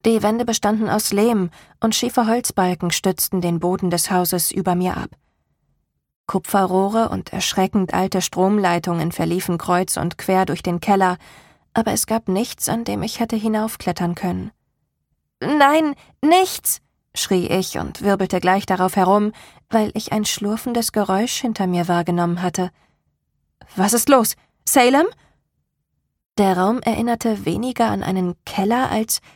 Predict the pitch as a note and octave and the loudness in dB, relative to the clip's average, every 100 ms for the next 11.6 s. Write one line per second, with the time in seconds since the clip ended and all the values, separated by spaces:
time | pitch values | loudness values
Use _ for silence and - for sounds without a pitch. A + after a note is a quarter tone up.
0 | _ - - A3 G#3+ G3+ A#3 A3+ - G#3+ | _ -14 -2 0 2 0 0 0 0 -2
1 | G#3 - E3 A3 - A#3+ - F3 F#3 - | -2 -4 -4 -4 -2 -2 -2 -2 -2 -6
2 | - - _ _ _ _ _ _ _ _ | -14 -20 _ _ _ _ _ _ _ _
3 | - E3+ G3+ A#3 G#3 F3+ E3 F#3+ F3 F3 | -2 0 0 -2 -2 -2 -2 0 0 0
4 | F3 F#3 - - F#3 G#2+ - - F#3+ F3 | 0 -2 -6 -6 -4 -4 -6 -2 0 0
5 | - F#3+ G3 D#3+ F3 F#3 F3 F3+ G3 - | 0 0 2 0 -2 -2 0 2 0 -4
6 | E3+ - _ _ _ _ _ - - A#3 | -8 -10 _ _ _ _ _ -10 -2 0
7 | - G#3+ A3+ A#3 - - A#3 A#3 G#3 - | 0 -4 -4 -2 -4 0 0 0 -2 -6
8 | _ _ - F#3+ F#3 F3+ G3+ F#3 - F#3 | _ _ -4 0 2 0 0 -2 -2 0
9 | F3+ G3 A#3+ G3 E3+ - A#3 B3 A#3 A3 | 2 2 0 -2 -2 -2 -2 -4 -4 -2
10 | A3 - G#3 - A3+ - A3 - G3 - | -4 -4 -4 -2 -2 -2 -6 -4 -6 -2
11 | - G#3 A#3 - G#3+ | 0 2 2 2 -2